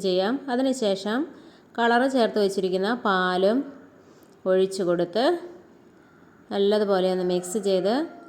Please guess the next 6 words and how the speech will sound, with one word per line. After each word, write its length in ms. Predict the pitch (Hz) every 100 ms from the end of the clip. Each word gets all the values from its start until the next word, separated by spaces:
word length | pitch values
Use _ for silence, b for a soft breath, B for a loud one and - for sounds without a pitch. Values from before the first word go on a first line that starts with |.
| - - - - - - _
നമ്മൾ 180 | - 202 202
കേക്ക് 220 | 196 196 208
ഉണ്ടാക്കുന്ന 380 | 190 185 190 247 349 -
പാനിലേക്ക് 720 | 185 175 175 180 180 180 226 311 - - - - -
ഒഴിച്ച് 280 | 185 185 208
കൊടുക്കാം. 400 | 196 180 - 214